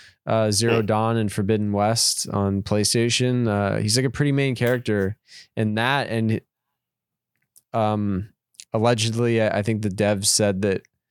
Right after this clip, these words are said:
Speaker 1: his character was going to be a crucial part of the third game as well, but I don't know, like,
Speaker 2: Wow.
Speaker 1: it'll be weird to see what they do with it. Like, I don't know if he recorded stuff yet or not, but,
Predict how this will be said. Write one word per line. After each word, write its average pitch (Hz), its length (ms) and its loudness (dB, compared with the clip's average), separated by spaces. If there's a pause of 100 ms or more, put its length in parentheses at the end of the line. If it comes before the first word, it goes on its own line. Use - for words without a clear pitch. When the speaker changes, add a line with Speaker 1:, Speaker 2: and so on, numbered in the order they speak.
(300)
Speaker 1:
his 110 160 2
character 107 380 0
was 104 380 2
going 104 260 0
to 98 100 -2
be 104 120 2
a 95 40 -2
crucial 104 400 0
part 101 300 0
of 92 140 -4
the 92 60 -4
third 110 320 0
game 98 280 0
as 95 160 -2
well, 104 400 0
but 95 400 -2 (1000)
I 107 100 2
don't 107 160 2
know, 104 180 2
like, 98 460 -2 (920)
Speaker 2:
Wow. 71 180 -10
Speaker 1:
it'll 131 120 -2
be 131 120 0
weird 127 300 0
to 117 60 0
see 120 200 2
what 107 240 0
they 107 100 0
do 104 540 0 (520)
with 107 220 -2
it. 107 120 2
Like, 92 140 2
I 101 60 2
don't 98 160 0
know 101 100 0
if 92 100 -2
he 110 140 -2
recorded 123 600 -2
stuff 127 340 0
yet 117 240 2
or 95 60 -2
not, 113 360 0
but, - 260 -2